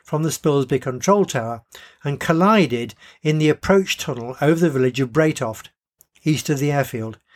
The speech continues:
killing both crews and scattering debris over a large area.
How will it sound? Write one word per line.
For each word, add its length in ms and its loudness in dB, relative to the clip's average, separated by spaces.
killing 320 4
both 340 2
crews 480 -2
and 160 -4
scattering 500 0
debris 420 2
over 220 2
a 40 2
large 360 0
area. 440 -4